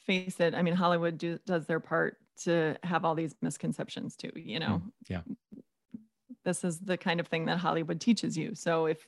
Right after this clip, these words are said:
Speaker 1: that's the only place you're getting anything about angels, that's what you're gonna have.
Speaker 2: Yeah.
Speaker 1: So the third sermon is called Faith in the Midst of Suffering. And can I say, this is my favorite sermon of the series,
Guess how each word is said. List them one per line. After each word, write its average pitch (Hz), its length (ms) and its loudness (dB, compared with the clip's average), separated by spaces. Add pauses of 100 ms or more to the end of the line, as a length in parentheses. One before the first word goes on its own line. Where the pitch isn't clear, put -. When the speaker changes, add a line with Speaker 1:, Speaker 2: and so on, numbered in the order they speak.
(100)
Speaker 1:
that's 180 300 6
the 185 160 6
only 175 220 2
place 170 380 6
you're 170 140 4
getting 170 380 2
anything 160 360 0
about 143 280 0
angels, 175 520 2
that's - 220 -2
what - 160 -4
you're - 80 -8
gonna 170 160 -2
have. - 300 -4 (180)
Speaker 2:
Yeah. 95 100 -2 (1160)
Speaker 1:
So 269 140 10
the 254 120 12
third 285 320 10
sermon 233 320 10
is - 140 6
called 190 320 6
Faith 196 300 6
in 196 100 6
the 185 80 6
Midst 175 280 2
of 165 100 0
Suffering. 170 480 0
And 175 140 -4
can 196 140 -6
I 180 100 -2
say, 175 440 2
this 165 280 -6
is 160 140 -4
my 156 180 -4
favorite 165 880 -2
sermon - 680 -4 (120)
of 156 260 -6
the 165 120 -4
series, - 680 -6